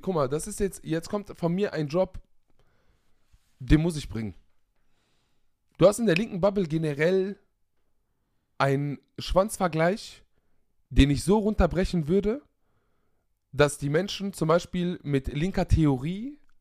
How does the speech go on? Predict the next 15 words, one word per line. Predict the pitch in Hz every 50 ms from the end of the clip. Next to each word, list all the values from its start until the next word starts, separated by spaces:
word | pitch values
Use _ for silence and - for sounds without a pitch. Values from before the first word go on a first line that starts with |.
| _ _ _ _
und | 147 147 147 131
die | 139 147
Bildung | 123 117 170 202 226 220 170 208 208 208
in | - - 226 220
linker | 202 190 214 220 - - 196 170
Theorie | - - 165 156 156 151 143 147 185 196 220 247 294 - _ _ _ _ _ _ - - _ _ _ _ _ _ _ _ _ _ _ _ _ _ _ _ _ _ _ _ _ _ _ _ _ _ _ _ _ _ _ _ _ _
unter | 175 170 175 - - 175 156
Drogeneinfluss | 131 135 143 175 226 247 208 233 214 - 185 208 220 214 - - 196 226 254 - -
und | - - 170 165 - -
Alkoholkonsum | 165 170 160 - 160 156 160 190 220 220 - 202 180 175 147 180 220 214
auf | - - 165 156 - -
Partys | - 180 202 220 220 - 226 208 - -
gewisse | 165 160 143 196 214 - 202
Schwanzvergleiche | 180 - - 175 185 185 - - 135 117 110 110 104 95 - 92
schieben. | - - - 90 - - -